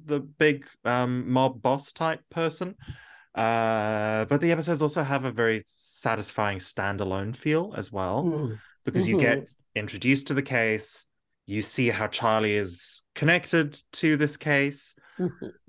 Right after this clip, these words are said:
Speaker 1: Normally it flashes back a little bit, you see her interacting with the victim before they died,
Speaker 2: <laughs>
Speaker 1: and then she finds out they've died, and she starts picking up on the bullshit and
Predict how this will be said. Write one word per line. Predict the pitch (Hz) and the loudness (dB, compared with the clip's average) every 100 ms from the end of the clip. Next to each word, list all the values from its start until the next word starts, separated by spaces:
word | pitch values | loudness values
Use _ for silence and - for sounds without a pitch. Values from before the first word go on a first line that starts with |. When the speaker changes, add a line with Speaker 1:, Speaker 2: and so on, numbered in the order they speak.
| - | -8
Speaker 1:
Normally | 131 143 135 131 | 2 4 6 4
it | - | 2
flashes | 123 117 107 | 0 0 -2
back | 117 117 | -2 -2
a | 113 | -2
little | 107 | -2
bit, | 107 - | -2 -2
you | 107 | -4
see | - 117 110 | -2 0 0
her | 92 104 104 101 | 0 0 0 0
interacting | 101 113 104 101 107 | -2 -2 -2 -2 -6
with | 98 | -6
the | 95 | -6
victim | 95 - 95 | -8 -8 -10
before | 90 87 | -10 -10
they | 87 | -8
died, | 90 127 117 117 113 - - - - | 0 2 4 2 0 -4 -18 -20 -4
Speaker 2:
<laughs> | 139 - | -4 0
Speaker 1:
and | - 107 107 104 101 101 92 | 0 2 0 -2 -4 -6 -4
then | 104 | -4
she | 104 104 | -4 -8
finds | 104 95 95 | -6 -4 -4
out | 95 | -4
they've | 98 90 | -6 0
died, | 143 135 127 123 113 | 4 4 4 4 2
and | 104 104 | -2 -6
she | - 98 | -6 -6
starts | - 104 92 - - _ _ _ _ _ _ _ _ | -4 -2 -2 -6 -16 _ _ _ _ _ _ _ _
picking | 139 135 113 | -4 -2 -2
up | 104 - | -4 -4
on | 101 | -4
the | |
bullshit | 101 104 98 - 95 90 - _ _ _ _ - | 0 0 0 -2 -4 -8 -10 _ _ _ _ -6
and | 98 95 92 87 - | -4 -4 -6 -10 -12